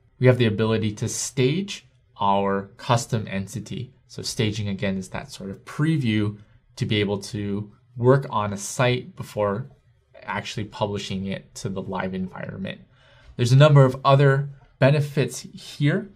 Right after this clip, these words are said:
but those are the key ones that I want to be able to highlight.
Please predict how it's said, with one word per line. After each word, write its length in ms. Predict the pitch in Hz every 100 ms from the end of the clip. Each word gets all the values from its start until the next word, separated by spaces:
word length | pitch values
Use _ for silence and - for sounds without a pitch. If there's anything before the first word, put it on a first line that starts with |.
| -
but 140 | 104
those 260 | 113 110 117
are 120 | 110
the 100 | -
key 320 | - - 160
ones 320 | 139 127 135
that 160 | - 92
I 60 |
want 160 | 90 92
to 60 | 92
be 120 | 92
able 200 | 92 -
to 120 | 101
highlight. 560 | 92 - 90 92 -